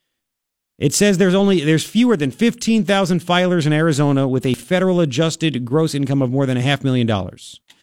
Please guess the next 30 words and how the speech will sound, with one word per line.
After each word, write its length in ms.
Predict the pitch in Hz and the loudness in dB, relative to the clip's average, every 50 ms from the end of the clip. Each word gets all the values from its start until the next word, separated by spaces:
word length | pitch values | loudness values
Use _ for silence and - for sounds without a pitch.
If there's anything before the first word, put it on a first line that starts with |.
| _ _ _ _ _ _ _ | _ _ _ _ _ _ _
That's 220 | - 160 156 - 165 - | -2 0 0 -2 -2 -2
less 180 | 165 196 - | -2 -2 0
than 160 | - 165 160 156 | 0 -2 -2 0
fifteen 420 | - 240 240 240 - 233 240 220 | 2 0 0 0 2 0 0 2
thousand 460 | - 196 175 175 170 170 147 165 175 | 2 2 2 2 2 0 0 0 0
out 120 | 151 147 143 | 0 0 0
of 120 | 127 - | -2 -2
two 240 | - - 226 240 180 | -2 -2 0 0 0
point 260 | - 202 214 190 - | 0 0 0 0 -2
four 300 | - - 190 190 196 180 | -4 -4 -2 0 0 0
million 360 | 165 156 165 175 180 170 165 | 0 0 0 0 0 0 -2
tax 320 | 151 - 156 143 139 - - | -2 -2 -2 -2 -2 -4 -6
returns. 600 | 110 - 104 95 - - _ - - - - _ _ _ _ _ _ _ _ _ _ _ _ _ _ _ _ _ _ _ _ _ _ _ | -8 -6 -8 -8 -8 -12 _ -20 -20 -20 -20 _ _ _ _ _ _ _ _ _ _ _ _ _ _ _ _ _ _ _ _ _ _ _
So 140 | - - 170 | -6 -2 2
they 100 | 185 185 | 2 4
want 220 | 185 196 196 185 180 | 4 2 2 2 2
those 200 | 175 170 160 - | 2 0 -2 -2
fifteen 520 | - - 240 233 240 - - 240 240 226 | -2 0 0 0 0 -2 0 0 2 2
thousand 460 | 233 214 202 202 214 202 160 202 185 | 2 2 2 2 2 0 0 0 0
people, 440 | - 180 180 160 - 104 101 - - _ | 0 0 0 0 -2 -4 -8 -8 -8 _
not 240 | 135 160 196 214 214 | -2 0 2 2 4
even 200 | 220 208 160 147 | 2 2 2 0
fifteen 360 | 120 147 135 - 139 131 117 | -2 -2 -4 -2 -2 -2 0
thousand, 420 | - 107 101 101 95 - - - _ _ _ _ _ _ _ _ _ _ _ _ _ _ _ _ _ _ _ _ _ _ _ _ - | 0 -2 -2 -2 -4 -6 -10 -16 _ _ _ _ _ _ _ _ _ _ _ _ _ _ _ _ _ _ _ _ _ _ _ _ -4
to 160 | - 156 110 - _ _ _ _ - | -2 -2 -2 -4 _ _ _ _ -12
bear 460 | 127 123 113 110 185 202 208 214 214 | -12 -6 -2 0 0 2 2 2 0
the 120 | 175 190 | 0 0
brunt 360 | 147 120 147 180 170 143 - 113 | -2 0 0 0 0 0 -2 -4
of 120 | 92 80 | -8 -10
this 440 | - - - - - - - - | -10 -14 -14 -12 -12 -10 -12 -12